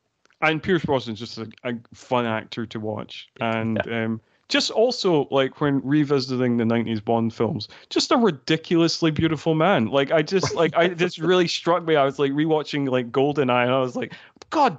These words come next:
Speaker 1: damn, Pierce Brosnan was handsome." <laughs>
Speaker 2: Exactly. Well, it's funny 'cause when I was watching Livewire, um,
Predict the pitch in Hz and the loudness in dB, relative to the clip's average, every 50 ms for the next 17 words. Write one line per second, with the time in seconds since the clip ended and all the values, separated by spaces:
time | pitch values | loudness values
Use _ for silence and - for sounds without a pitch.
0 | - - - 190 226 262 277 262 208 - - 151 135 127 117 - - 127 123 123 | -6 -6 -2 2 2 4 4 4 4 2 2 0 0 0 0 -2 0 2 2 2
1 | 117 120 123 117 117 120 113 - - 139 - - 160 - 208 208 - 254 226 330 | 2 0 0 0 0 0 0 0 2 2 2 0 0 0 0 2 2 2 2 2
2 | 339 262 247 - - - 247 - - - - - - - - - - - - - | 2 0 0 -2 -2 -2 -2 -2 -2 -4 -6 -4 -2 -2 -2 -2 -4 -8 -8 -6
3 | - - 107 - - - 139 - - - - - - - 226 233 - - 220 247 | -4 -4 -4 -2 -2 -2 -4 -4 -4 -8 -18 -8 -2 0 0 0 2 2 2 2
4 | 247 185 190 - - - - 170 190 202 220 240 240 240 - 185 143 - - 135 | 2 0 -4 -6 -6 -2 0 0 2 2 2 0 0 2 0 -2 -2 0 -2 -2
5 | 135 135 156 160 131 139 135 120 113 104 95 95 95 95 - 101 95 92 92 95 | 0 0 -2 -2 -2 -2 -2 0 2 2 2 2 2 0 0 0 -2 -2 -2 -4
6 | - | -6